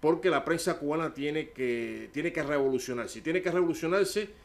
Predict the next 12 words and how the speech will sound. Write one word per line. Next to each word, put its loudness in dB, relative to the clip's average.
de 0
forma 2
tal 0
que 0
aquellas, 0
aquellas 0
cuestiones 0
que -6
no -4
sean 0
estrictamente -4
de, 4